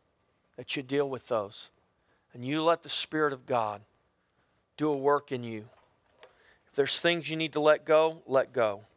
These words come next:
If there's things you need to lay down, lay 'em down. Whatever it is. Father, I just ask you right now to deal with us by your Spirit. Lord, whatever may be happening in our life, whatever, God,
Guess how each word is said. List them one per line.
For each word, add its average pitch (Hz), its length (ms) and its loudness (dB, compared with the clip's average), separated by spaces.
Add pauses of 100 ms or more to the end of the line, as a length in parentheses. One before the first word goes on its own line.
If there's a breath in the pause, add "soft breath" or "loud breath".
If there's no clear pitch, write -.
(220)
If - 80 -20
there's - 220 -8
things 165 260 0
you 156 80 -6
need 165 160 -2
to 147 100 -2
lay 151 200 4
down, 156 300 2
lay 127 180 0
'em 123 100 -10
down. 101 280 -6 (800)
Whatever 135 400 2
it 135 80 -6
is. 110 200 -6
Father, 135 380 6
I 131 80 4
just 139 240 -6
ask 135 300 0
you 123 80 -6
right 127 260 2
now 113 280 -10 (560 soft breath)
to 139 100 -8
deal 156 280 0
with 190 200 -4
us 113 280 -8
by 113 200 2
your 117 160 -6
Spirit. - 560 -8 (2250 loud breath)
Lord, 151 180 6
whatever 160 400 4
may 170 220 2
be 170 100 -6
happening 135 480 -2
in 120 80 -4
our 123 160 2
life, 110 400 -2
whatever, 143 400 4
God, 127 420 2